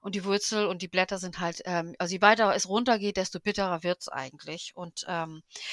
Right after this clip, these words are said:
so kann man dann eigentlich, wenn man unterwegs ist, einfach, äh, entweder ein paar Blätter knabbern oder sagen, „Ich brauch was Süßes“, dann nimmt man halt die Blütenköpfchen, also nur die Blätter dann, weil der Korb selber ist auch wieder wahnsinnig bitter.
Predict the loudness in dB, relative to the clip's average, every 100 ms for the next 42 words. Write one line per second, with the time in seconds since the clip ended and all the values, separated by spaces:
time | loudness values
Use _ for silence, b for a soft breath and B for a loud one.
0 | B B -14 -2 2 4 4 2 0 -2
1 | -2 -4 -2 -2 0 -2 -2 -8 -6 -4
2 | -4 -4 -6 -6 -10 -8 -8 -10 -12 -12
3 | -12 -8 -8 -6 -4 -2 -4 -2 -2 -4
4 | -4 -2 2 0 0 -2 -2 -4 -6 -8
5 | -8 -8 -6 -6 -6 -6 -8 -10 -10 -10
6 | -12 -8 -8 -8 -6 -6 -6 -4 -2 -2
7 | 0 0 0 0 2 4 2 0 -2 -4
8 | B B B -2 0 -2 4 6 6 2
9 | 2 4 2 0 -10 _ _ -6 -6 2
10 | 4 4 0 -10 -10 -6 0 0